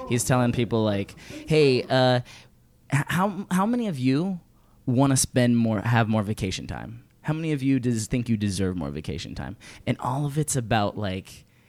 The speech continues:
how we, you need more, you need more, you're not getting enough, which is, it's totally a sales technique.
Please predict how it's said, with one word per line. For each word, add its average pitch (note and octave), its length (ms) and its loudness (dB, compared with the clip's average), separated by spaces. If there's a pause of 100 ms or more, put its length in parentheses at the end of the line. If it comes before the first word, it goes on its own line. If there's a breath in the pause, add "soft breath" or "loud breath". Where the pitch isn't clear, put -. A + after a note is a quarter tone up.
(140)
how G#2+ 240 0
we, G2+ 180 -4
you G2 260 0
need G2+ 380 -2
more, F#2+ 420 -4
you G#2 160 -2
need G2 240 -2
more, F#2 240 -2
you're G2+ 140 -2
not F#2+ 160 -4
getting F#2 240 -4
enough, F#2 560 -8 (320 loud breath)
which D3+ 220 2
is, F3 240 0
it's F3+ 160 2
totally F3+ 340 4
a D3+ 60 4
sales G#2+ 260 0
technique. C3 560 -6